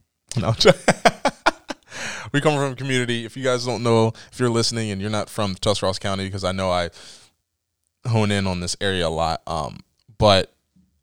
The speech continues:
it's, you know, Friday Night Lights are an amazing thing, and you learn a lot. We have a great coach here. Uh, the field should be named after him.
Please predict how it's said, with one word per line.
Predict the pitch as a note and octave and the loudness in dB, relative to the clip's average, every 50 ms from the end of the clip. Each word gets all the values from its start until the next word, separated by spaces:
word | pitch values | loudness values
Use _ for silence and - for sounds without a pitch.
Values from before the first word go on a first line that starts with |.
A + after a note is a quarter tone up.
| _ - | _ -6
it's, | F#2+ F#2+ - - - - - | -4 -4 -2 -2 -4 -4 -4
you | - A#2 G2 | -4 -6 -4
know, | E2 D2+ F2+ F#2 - _ _ _ _ | -4 -6 -6 -10 -14 _ _ _ _
Friday | - - - G2+ G2 F#2+ | -6 0 2 4 4 4
Night | F#2 F2+ E2+ C2+ | 2 -2 -4 -4
Lights | D#2 D#2+ D#2 D#2+ - - - - - - _ _ _ _ | -4 -6 -6 -4 -6 -6 -8 -8 -10 -14 _ _ _ _
are | - D#2+ D#2+ D2+ C2+ - | -8 -6 -6 -4 -4 -6
an | - C#2 | -8 -8
amazing | D2 D2 D#2 D2+ - C#2+ C#2+ | -8 -8 -8 -8 -10 -12 -12
thing, | - - C#2+ D2 D2 D2 - - _ | -12 -10 -10 -10 -10 -12 -14 -14 _
and | - D2+ D2+ D2 D2 D2 D2+ - - - _ _ _ _ _ _ _ _ _ _ _ _ - - - - - - - - - - _ _ _ _ _ _ _ _ _ _ _ _ _ - | -12 -10 -10 -10 -10 -10 -12 -12 -16 -18 _ _ _ _ _ _ _ _ _ _ _ _ -20 -20 -20 -14 -14 -14 -14 -16 -20 -20 _ _ _ _ _ _ _ _ _ _ _ _ _ -2
you | A#2+ A2+ | 0 2
learn | G#2 A2 A#2 A#2 | 4 6 4 4
a | A2+ | 4
lot. | G#2 G#2 G#2 G#2+ A2 - - _ - G2+ F#2+ | 4 2 2 2 2 0 -2 _ -12 -8 -6
We | G2+ F#2+ | -4 -2
have | G2 F2+ | -2 -2
a | F#2+ F2 | -4 -2
great | - F#2+ F#2+ F#2 | -2 -2 -2 -2
coach | - G#2+ G2 F#2+ - | -2 -2 -2 -2 0
here. | G2+ G2 F#2+ G2 G2 F#2 - - - - - - G2 | 0 0 0 0 -2 -4 -8 -12 -14 -14 -14 -12 -12
Uh, | F#2 | -10
the | F2 F2+ E2 | -8 -8 -8
field | - - G#2+ G2+ F#2+ - | -4 0 2 2 2 0
should | F#2 F2 | -2 -2
be | F#2 F2+ | -2 0
named | F2 F2+ F2 F2+ F2+ F2+ F#2 | 0 0 0 0 0 0 -2
after | - - - G#2+ F#2+ F2+ - - F#2+ | -4 -2 -2 -2 -2 -2 -2 -4 -4
him. | F#2 F2+ G#2 G2+ G2 F#2+ G2 G2 G2+ G#2+ | -2 0 2 2 4 2 2 2 0 -2